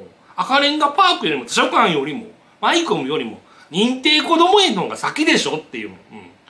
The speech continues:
最優先課題でしょって。鴨田市長も子育てね、の街を言うんやったら、こっちのことをやらなあかんのに、なんでせえへんのって思いますやん。で、なんではよ言わへんのって。うん。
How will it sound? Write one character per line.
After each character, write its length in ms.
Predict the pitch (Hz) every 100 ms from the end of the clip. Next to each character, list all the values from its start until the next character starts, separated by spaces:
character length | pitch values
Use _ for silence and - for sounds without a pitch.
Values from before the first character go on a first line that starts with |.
| _ _
最 360 | - 277 320 359
優 160 | 370
先 260 | 370 359 339
課 80 | -
題 220 | 427 254 151
で 100 | 120
し 80 |
ょ 80 | 123
っ 80 | 123
て。 160 | - - - -
鴨 280 | - 277 339
田 120 | 403
市 160 | 415 403
長 180 | 381 247
も 120 | 180
子 120 | -
育 260 | 180 311 -
て 360 | 190 160 139 143
ね、 420 | 208 339 349 - _ _
の 120 | 180 185
街 320 | 214 240 208
を 200 | 147 120
言 100 | 160
う 300 | 254 453 453
ん 20 | 247
や 140 | 143
っ 100 | -
た 80 | 117
ら、 100 | 107
こ 140 | - 233
っ 40 |
ち 120 | 233 339
の 80 |
こ 140 | 349 403
と 80 | 202
を 40 |
や 100 | 165
ら 80 | 196
な 120 | 180
あ 40 | 151
か 160 | 190
ん 80 | 190
の 80 | 165
に、 180 | 135 - - -
な 260 | 220 262 330
ん 60 | 339
で 120 | 415
せ 140 | 415 466 453 -
え 120 | 170
へ 20 | 175
ん 40 |
の 140 | 143 117
っ 40 |
て 100 | -
思 180 | 113 135
い 40 |
ま 100 | 131
す 140 | 123 107
や 60 | 95 - 92 - _ _ _ _
ん。 40 | 277
で、 60 |
な 180 | 294 302
ん 60 | 415
で 80 | 466
は 160 | 480
よ 100 | 427
言 160 | 220 247
わ 160 | 262
へ 240 | - 170 202
ん 60 |
の 200 | 214 147 -
っ 20 |
て。 160 | - - _
う 40 |
ん。 120 | 104